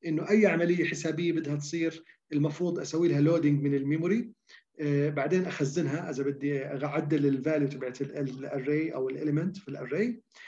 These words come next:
والنقطة الثانية أنتبه على نوع ال array. فزي ما حكينا هون half words، فلاحظ عم بستخدم ال اتش يو و اس اتش store half، آه، آه، word.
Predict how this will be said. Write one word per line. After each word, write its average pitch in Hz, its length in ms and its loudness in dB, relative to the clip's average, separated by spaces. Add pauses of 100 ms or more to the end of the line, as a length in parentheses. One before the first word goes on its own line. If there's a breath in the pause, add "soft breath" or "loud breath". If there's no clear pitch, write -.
(240 loud breath)
والنقطة 147 1300 0
الثانية 202 420 4
أنتبه 202 280 2
على 165 260 0
نوع 196 200 4
ال 147 220 0
array. 139 300 -10 (680)
فزي 151 340 -2
ما 180 60 0
حكينا 175 280 0
هون 160 300 0
half 202 220 2
words، 190 520 0
فلاحظ 170 480 -2 (300 loud breath)
عم 147 120 -2
بستخدم 160 640 0 (640)
ال 226 280 4
اتش 190 320 -2
يو 170 460 2 (320)
و 175 200 -2
اس - 360 -2
اتش - 580 -8
store 185 380 2
half، 156 440 -4 (280)
آه، 135 320 -4
آه، 127 320 -6
word. 196 480 6